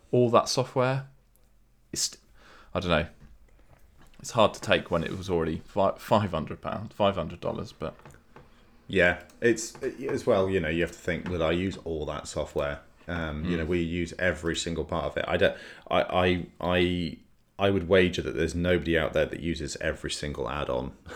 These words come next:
Speaker 2: <laughs> Well, I mean, you can't anyway, because, you know, you'll have one payment gateway, you don't have, like, all the payment gateways, for example. So,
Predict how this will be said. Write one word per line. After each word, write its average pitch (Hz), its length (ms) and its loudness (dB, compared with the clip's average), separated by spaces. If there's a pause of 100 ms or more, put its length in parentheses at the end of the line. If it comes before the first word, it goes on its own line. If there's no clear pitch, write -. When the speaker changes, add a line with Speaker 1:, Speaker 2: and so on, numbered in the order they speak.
Speaker 2:
<laughs> - 460 -2
Well, 147 160 12
I 123 40 12
mean, 120 200 6
you 110 100 4
can't 101 320 2
anyway, 80 340 2
because, 82 480 -4
you 98 140 2
know, 71 80 0
you'll 82 260 0
have 80 220 -2
one 85 220 0
payment 71 280 -4
gateway, 73 320 -2
you 78 120 -2
don't 73 100 -4
have, - 340 -8
like, - 140 -2
all 76 120 -6
the - 100 -6
payment - 320 -6
gateways, - 440 -8
for - 120 -14
example. - 420 -12
So, - 240 -8